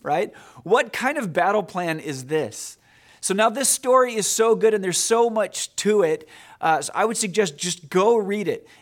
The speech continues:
and, and, and see what God has to say. But the outcome of this whole story is that Gideon and the Israelites win this battle.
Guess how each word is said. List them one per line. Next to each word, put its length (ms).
and, 160
and, 500
and 160
see 220
what 160
God 160
has 240
to 80
say. 360
But 160
the 160
outcome 500
of 140
this 160
whole 160
story 320
is 120
that 220
Gideon 380
and 300
the 320
Israelites 480
win 340
this 180
battle. 460